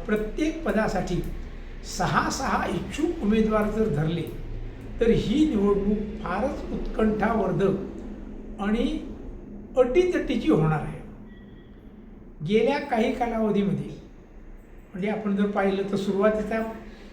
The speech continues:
नगराध्यक्षांचा काल पाच वर्षाचा गेला, तर त्यामध्ये एवढं राजकारण नव्हतं, परंतु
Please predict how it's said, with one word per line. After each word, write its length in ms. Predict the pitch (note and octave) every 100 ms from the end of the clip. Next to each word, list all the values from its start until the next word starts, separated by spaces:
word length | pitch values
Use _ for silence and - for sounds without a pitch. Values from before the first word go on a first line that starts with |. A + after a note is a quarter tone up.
| E3+
नगराध्यक्षांचा 840 | E3+ G3+ G#3+ G3 G3 G#3 G3+ A3 G#3+
काल 240 | G3+ G#3
पाच 280 | G#3 F#3 F#3
वर्षाचा 380 | F#3 G3 G3 G#3
गेला, 280 | F#3 F3 F3+ - G3+
तर 60 | -
त्यामध्ये 380 | G3+ A3+ G#3+ A#3+
एवढं 400 | G3 F#3+ G3 B3
राजकारण 500 | A3 F#3+ A3+ A3+ A#3
नव्हतं, 320 | G3+ G3 A#3+
परंतु 240 | G#3+ G#3